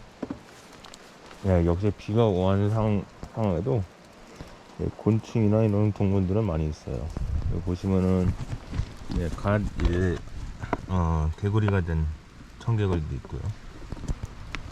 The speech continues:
음, 벌도 죽어 있고, 아, 어제보다 더 많은 것 같아요. 오늘은 지금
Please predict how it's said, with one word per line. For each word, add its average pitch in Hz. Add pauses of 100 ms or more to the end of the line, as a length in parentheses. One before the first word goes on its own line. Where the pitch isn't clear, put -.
(1500)
음, 78
벌도 92
죽어 90
있고, 92
아, 95
어제보다 98
더 98
많은 87
것 80
같아요. 85 (1400)
오늘은 113
지금 110